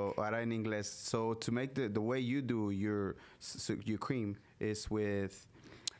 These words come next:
Speaker 2: cashews overnight soaked, or you can boil them for twenty-five minutes,
Speaker 1: Mm-hmm.
Speaker 2: nutritional yeast, and
Speaker 1: Salt.
Speaker 2: salt.
Speaker 1: And you can either use apple cider vinegar or lemon or lime, whatever your choice is.
Speaker 2: Lemon or lime.
Speaker 1: But cashews make it a little sweet.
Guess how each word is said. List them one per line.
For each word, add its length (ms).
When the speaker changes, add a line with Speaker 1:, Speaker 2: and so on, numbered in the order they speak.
Speaker 2:
cashews 680
overnight 560
soaked, 440
or 120
you 160
can 420
boil 340
them 100
for 120
twenty-five 440
minutes, 540
Speaker 1:
Mm-hmm. 320
Speaker 2:
nutritional 500
yeast, 560
and 180
Speaker 1:
Salt. 320
Speaker 2:
salt. 680
Speaker 1:
And 380
you 80
can 300
either 260
use 300
apple 260
cider 220
vinegar 520
or 320
lemon 1080
or 180
lime, 480
whatever 300
your 240
choice 420
is. 340
Speaker 2:
Lemon 320
or 120
lime. 220
Speaker 1:
But 540
cashews 400
make 240
it 100
a 60
little 280
sweet. 500